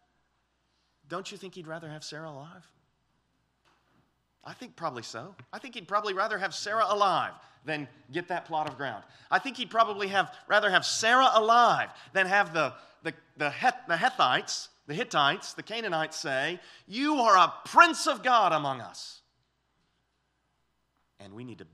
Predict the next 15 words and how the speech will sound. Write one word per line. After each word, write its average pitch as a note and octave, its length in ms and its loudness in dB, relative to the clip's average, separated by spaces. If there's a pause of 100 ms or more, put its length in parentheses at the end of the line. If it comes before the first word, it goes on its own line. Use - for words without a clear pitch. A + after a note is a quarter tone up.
bear B2 320 -12
this C3 360 -14
in A#2 200 -12
mind G#2+ 640 -16 (840)
as G#2+ 160 -16
we G#2 80 -12
face F2+ 300 -18
decisions - 640 -20 (1120)
about G2+ 480 -8
what G#2 180 -16
career G2+ 500 -10
we're C#3+ 140 -10
going C#3 240 -10
to C3+ 80 -16
pursue, C#3 480 -18